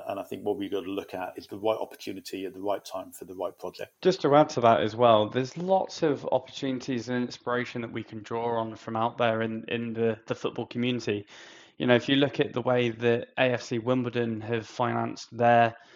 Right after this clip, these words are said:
Speaker 2: development in the stadium with bonds as well, I'm not saying that we will do that, but that's an interesting opportunity.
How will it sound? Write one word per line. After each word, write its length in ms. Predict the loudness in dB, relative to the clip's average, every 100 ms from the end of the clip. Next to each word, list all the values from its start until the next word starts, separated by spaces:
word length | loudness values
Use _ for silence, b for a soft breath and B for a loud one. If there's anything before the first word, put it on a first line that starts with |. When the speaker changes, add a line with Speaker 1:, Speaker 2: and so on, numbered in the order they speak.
| B _
Speaker 2:
development 540 | 0 2 2 0 -4 -4
in 120 | -6
the 80 | -6
stadium 640 | -4 -2 -2 -2 -4 -4
with 320 | -4 -4 -4 -2
bonds 460 | 0 0 -6 -8
as 160 | -10 -4
well, 240 | 0 2
I'm 100 | 0
not 160 | -4 -6
saying 220 | -6 -4
that 100 | -6
we 140 | -6
will 220 | -2 -2 0
do 180 | -2
that, 220 | 0 0 2
but 180 | 0 0 B B B
that's 240 | 2 4 2
an 80 | 0
interesting 500 | -2 -4 -6 -6 -8
opportunity. 800 | -8 -8 -6 -4 -6 -8 -10